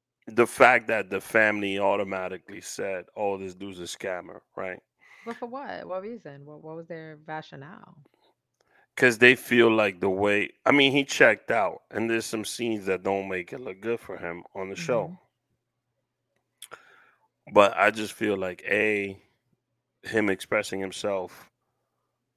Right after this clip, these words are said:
Speaker 1: in a second language doesn't help him. And B, again, we don't know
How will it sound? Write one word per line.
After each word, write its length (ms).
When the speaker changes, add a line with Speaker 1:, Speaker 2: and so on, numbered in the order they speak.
Speaker 1:
in 160
a 80
second 460
language 640
doesn't 300
help 240
him. 240
And 360
B, 600
again, 420
we 120
don't 260
know 200